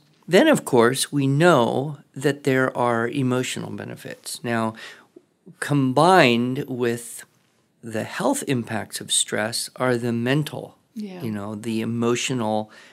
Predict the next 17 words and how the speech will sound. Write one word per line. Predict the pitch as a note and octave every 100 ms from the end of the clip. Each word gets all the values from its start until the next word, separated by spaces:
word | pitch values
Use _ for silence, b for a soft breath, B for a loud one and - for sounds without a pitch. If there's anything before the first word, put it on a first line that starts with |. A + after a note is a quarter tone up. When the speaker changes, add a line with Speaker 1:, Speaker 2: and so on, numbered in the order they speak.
| b b
Speaker 1:
and | A#2+ A2
mental | A#2 E3 A#2+ - -
impacts | A2 G#2 G#2 G2+ -
of | - -
stress. | - - A1 - - - B B B B B B B
And | C#3 C3
when | C3+ C3+
you | C3+
have | A#2 C#3+ D3
a | C3+ A#2+
high | A#2+ A#2
stress | A2 - - A2+ A2
situation, | - - - - G3 A3 - A2 A#2 - b b b b b
it's | - B2+ C3
easier | E3 F3 C#3+ A#2+ B2 A#2+
to | - B2+
get | B2+ C3 -